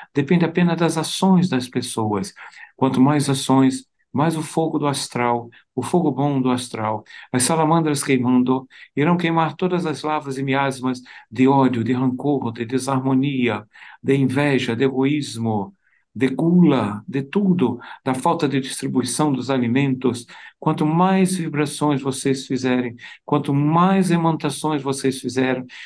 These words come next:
mais estaremos perto de todos vós, mais poderemos adentrar a, a estratosfera do Terra,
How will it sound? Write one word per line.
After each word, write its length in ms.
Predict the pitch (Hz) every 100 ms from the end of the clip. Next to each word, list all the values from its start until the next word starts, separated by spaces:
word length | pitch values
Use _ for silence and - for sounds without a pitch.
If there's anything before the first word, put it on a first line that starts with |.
| -
mais 380 | 123 139 160 139
estaremos 680 | 139 135 131 127 127 127 -
perto 440 | - 131 123 -
de 140 | 123 120
todos 380 | 127 123 117 -
vós, 320 | 110 113 113 - - -
mais 400 | - 123 165 180 180
poderemos 920 | 165 160 160 160 143 151 151 147 151
adentrar 580 | 143 139 135 135 135 131 - - - -
a, 120 | 131 131 -
a 100 | 123
estratosfera 840 | 123 - 135 135 - 143 135 139
do 180 | 135 131
Terra, 520 | 139 139 139 123 113